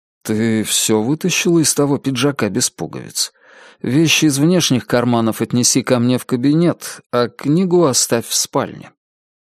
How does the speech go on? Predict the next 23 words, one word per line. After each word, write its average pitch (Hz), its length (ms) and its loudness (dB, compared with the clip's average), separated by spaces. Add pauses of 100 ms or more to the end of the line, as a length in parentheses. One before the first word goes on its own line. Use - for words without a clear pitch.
(720)
В 82 180 -8
левом 151 380 2
кармане 143 520 2
лежала 135 480 2
игрушка-подвеска 135 1120 -2
в 87 80 -8
виде 110 340 0
льва, 107 380 -2 (420)
в - 140 -20
правом — 175 520 2
купон 135 520 0
на 123 100 2
скидку 151 460 -2
в 151 60 2
ресторане, 120 720 -2 (300)
а 87 140 -2
во 85 140 0
внутреннем — 151 680 0
сборник 160 520 0
стихов 151 440 -2
Ким 139 240 0
Со - 180 0
Воля. 113 560 -4